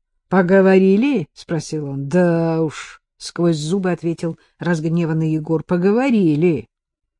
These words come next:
И направился к двери. «А песенку?» — вслед ему разочарованно спросил охранник. «Обещали же, что тюбик споет». Егор вздохнул, вернулся к столу,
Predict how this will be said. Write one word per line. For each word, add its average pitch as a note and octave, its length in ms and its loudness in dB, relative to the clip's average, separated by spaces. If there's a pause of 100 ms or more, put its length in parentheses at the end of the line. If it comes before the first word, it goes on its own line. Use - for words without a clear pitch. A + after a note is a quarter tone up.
(220)
И F4+ 80 -4
направился F3+ 540 -4
к A#2+ 80 -12
двери. A#2+ 380 -12 (280)
«А F4+ 140 2
песенку?» — A#3 1300 4
вслед G#3 400 2
ему G3+ 360 2 (240)
разочарованно F3+ 720 0
спросил F3 440 -6
охранник. E3 520 -6
«Обещали B3+ 640 2
же, F3+ 420 -2 (520)
что D#4 200 0
тюбик G#3+ 440 6
споет». G#3+ 520 -2 (880)
Егор G#3+ 320 -2
вздохнул, E3 600 -6 (340)
вернулся A3+ 480 2
к - 60 -18
столу, F#3 440 -6